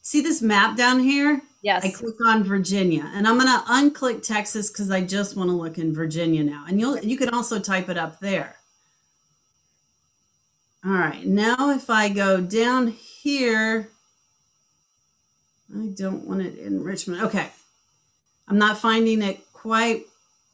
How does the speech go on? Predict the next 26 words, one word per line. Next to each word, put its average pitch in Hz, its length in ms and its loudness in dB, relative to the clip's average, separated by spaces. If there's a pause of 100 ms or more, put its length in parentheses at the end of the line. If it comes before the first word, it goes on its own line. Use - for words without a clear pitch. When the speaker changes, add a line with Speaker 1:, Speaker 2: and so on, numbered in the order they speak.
Speaker 1:
easily 214 460 2
enough 190 360 2
there. 180 1040 0 (540)
So 214 100 -4
what 208 200 0
I 196 100 2
wanna 240 440 4
do 180 600 0
is 180 400 -6
look 214 260 -6
in 226 200 -4
for 214 180 -10
a 202 80 0
local 190 640 0
newspaper. 185 580 -2
I 165 80 -4
know 185 220 2
we 254 120 2
lived 214 280 -2
in 190 160 -2
Lexington. 170 760 -4 (220)
Speaker 2:
Mm-hmm. 185 300 -12
Speaker 1:
I'm 214 140 -8 (340)
gonna 196 140 -4
go 196 320 0
here 294 840 -4